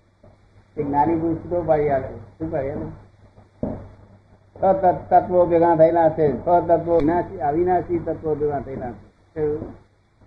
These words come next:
તેમાં પાંચ તત્વો અરૂપી છે ને એક રૂપી છે. રૂપી આ જગતમાં દેખાય છે, એ તત્વને વિલાસ છે આ બધો.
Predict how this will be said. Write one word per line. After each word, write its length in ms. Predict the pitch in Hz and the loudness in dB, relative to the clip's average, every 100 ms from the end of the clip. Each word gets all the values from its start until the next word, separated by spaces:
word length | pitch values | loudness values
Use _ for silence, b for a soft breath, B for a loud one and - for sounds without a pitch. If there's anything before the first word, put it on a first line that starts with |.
| _ _ _ - | _ _ _ -12
તેમાં 300 | 147 170 165 | -4 -4 -2
પાંચ 320 | 160 175 175 | 0 0 -2
તત્વો 220 | 165 165 | -6 0
અરૂપી 500 | 165 160 175 180 175 | 8 8 8 4 2
છે 180 | 156 156 | 2 2
ને 100 | 156 | 2
એક 340 | 147 147 165 160 | 2 2 2 4
રૂપી 360 | 160 160 185 | 0 2 0
છે. 380 | 160 156 143 123 123 117 - - 139 | 2 2 2 0 -8 -12 -16 -12 -10
રૂપી 300 | 139 160 165 | -6 0 4
આ 100 | 160 | 4
જગતમાં 440 | 143 151 160 165 | 4 -4 -2 -2
દેખાય 380 | 156 156 170 165 | 0 0 -2 -2
છે, 140 | - | -4
એ 100 | 156 | -4
તત્વને 600 | 156 156 - 170 160 160 | -2 -4 -6 -4 -2 -2
વિલાસ 440 | 156 147 143 160 156 | -2 -2 4 4 4
છે 180 | 151 147 | 0 -2
આ 80 | |
બધો. 440 | 139 127 127 120 | -2 -6 -10 -12